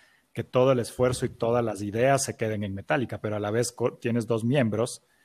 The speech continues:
Robert Trujillo y Kirk Hammett, que no pueden escribir canciones, que tienen prohibido, en pocas palabras, eso, entonces también te limita. Y aquí un poco lo que dices,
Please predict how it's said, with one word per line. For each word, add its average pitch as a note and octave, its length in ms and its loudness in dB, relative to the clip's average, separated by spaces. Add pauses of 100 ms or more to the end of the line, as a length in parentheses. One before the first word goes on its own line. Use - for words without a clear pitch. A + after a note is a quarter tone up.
(220)
Robert A#2 280 2
Trujillo A2+ 360 -2
y G#2 60 -6
Kirk A2 240 -4
Hammett, A2 240 0 (100)
que G#2+ 120 -8
no A#2 200 -2
pueden E3+ 240 4
escribir G#2+ 400 -2
canciones, G#2+ 480 -4
que - 80 -12
tienen A#2 260 -2
prohibido, A2 540 2
en A2 100 0
pocas A2 280 -4
palabras, G2+ 400 -6
eso, A2+ 160 -8
entonces G2+ 340 -10
también G#2 240 -8
te A2+ 140 -8
limita. A#2+ 340 -8
Y A#2 80 -8
aquí A#2 180 -8
un C3 60 0
poco B2+ 220 0
lo B2 100 0
que A2 80 -8
dices, A#2 380 -4